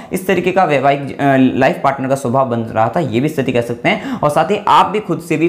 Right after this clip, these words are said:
थोड़े कमज़ोर महसूस अपने आप को कर रहे थे, काफ़ी थके हुए महसूस कर रहे थे। शनि क्योंकि इतनी मेहनत करा देते हैं, थकावट लेकर आ जाते हैं,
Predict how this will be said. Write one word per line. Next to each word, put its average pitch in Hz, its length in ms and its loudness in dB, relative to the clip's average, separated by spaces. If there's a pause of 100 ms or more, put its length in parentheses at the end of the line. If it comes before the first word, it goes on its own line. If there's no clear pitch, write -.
थोड़े 147 160 2
कमज़ोर 127 380 2
महसूस 127 340 0
अपने 110 140 -4
आप 104 120 -4
को 135 60 -4
कर 113 200 0
रहे 110 160 2
थे, 160 100 -2
काफ़ी 165 300 0 (340)
थके 202 220 2
हुए 285 180 4
महसूस 143 300 -2
कर 113 140 -2
रहे 98 100 -4
थे। 107 100 -4
शनि 165 280 -2
क्योंकि - 200 2
इतनी 220 180 0
मेहनत 160 340 2
करा 190 160 2
देते 190 240 -2
हैं, 208 240 -4
थकावट 170 360 2
लेकर 113 300 0
आ 85 100 -4
जाते 76 220 -8
हैं, - 80 -12